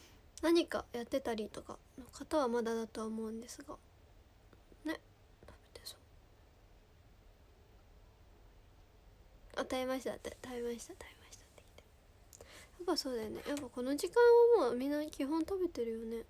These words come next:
あゆも基本この時間は食べ終わってることの方が多いかな。時々まだの時ぐらいあるぐらいで。基本食べてる。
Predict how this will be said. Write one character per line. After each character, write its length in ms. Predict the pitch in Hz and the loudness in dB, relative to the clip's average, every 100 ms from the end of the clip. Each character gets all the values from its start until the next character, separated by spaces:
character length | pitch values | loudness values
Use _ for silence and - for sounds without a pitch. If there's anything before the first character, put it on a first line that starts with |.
| - | -6
あ 60 | 302 | -2
ゆ 80 | |
も 200 | 320 240 233 | -2 -2 -6
基 140 | - | -8
本 240 | 240 262 247 | -6 -6 -6
こ 160 | - | -6
の 180 | 254 262 | -4 -4
時 140 | 247 | -8
間 300 | 269 269 254 | -8 -6 -4
は 160 | 254 254 - - - - - - | -4 -6 -8 -20 -20 -20 -20 -18
食 120 | - | -2
べ 140 | 254 | 2
終 60 | 262 | 2
わ 60 | |
っ 40 | 311 | 0
て 140 | - | -4
る 60 | 269 | -8
こ 60 | 233 - | -6 -8
と 80 | 233 | -8
の 120 | 226 | -6
方 140 | 226 | -6
が 100 | 220 | -6
多 60 | 214 | -4
い 40 | |
か 180 | 220 226 | -4 -4
な。 60 | - - | -12 -16
時 220 | - - 294 | -14 -4 -2
々 120 | 311 - 330 302 | 0 0 0 2
ま 80 | 294 | 0
だ 140 | 277 | 0
の 80 | 220 | -4
時 300 | 220 233 226 | -8 -14 -12
ぐ 80 | 220 | -10
ら 60 | - | -12
い 20 | |
あ 20 | - 277 | -12 -14
る 160 | 294 294 | -14 -14
ぐ 60 | |
ら 80 | 285 | -14
い 60 | 311 | -14
で。 60 | 311 - - - | -18 -20 -20 -20
基 140 | - | -18
本 220 | 269 269 277 | -12 -12 -10
食 120 | 294 | -12
べ 60 | 285 | -12
て 80 | |
る。 60 | - | -16